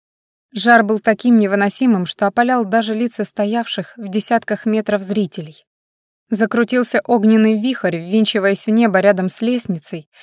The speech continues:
и вдруг опал вниз. А на площади остались стоять два прекрасных дракона, жёлтый и красный.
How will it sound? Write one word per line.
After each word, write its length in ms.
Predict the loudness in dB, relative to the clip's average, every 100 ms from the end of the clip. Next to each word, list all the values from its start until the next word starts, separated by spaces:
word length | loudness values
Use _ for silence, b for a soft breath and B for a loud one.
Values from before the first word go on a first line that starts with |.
| b -2
и 140 | 0
вдруг 300 | 2 2 2
опал 280 | 2 2 2
вниз. 480 | 0 -2 -4 -10 -14 _ _ _ _
А 100 | 0
на 160 | 0
площади 520 | -2 -6 -4 -4 -4 -6
остались 500 | -8 0 0 0 -6
стоять 440 | -4 -2 -2 -4
два 280 | -6 -6 -6
прекрасных 680 | -10 -8 -6 -6 -6 -6 -6
дракона, 540 | -8 -10 -12 -12 -18 _ _ _ _ _ _
жёлтый 720 | -6 -2 -2 -4 -10 -12 _ _
и 100 | -6
красный. 720 | -6 -6 -8 -8 -10 -14 -18